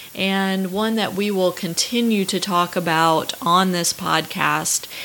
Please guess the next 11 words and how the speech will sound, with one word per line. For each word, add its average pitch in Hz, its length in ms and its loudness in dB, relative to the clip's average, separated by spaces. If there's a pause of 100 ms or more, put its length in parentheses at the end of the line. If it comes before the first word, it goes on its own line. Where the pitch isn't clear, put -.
(300)
If 277 240 4
we 254 180 2
want 220 380 0
to 208 120 0
see 220 460 0
our 190 220 2
players 190 580 0
reach 202 320 0
their 190 180 2
highest 185 400 0
potential, 165 600 -4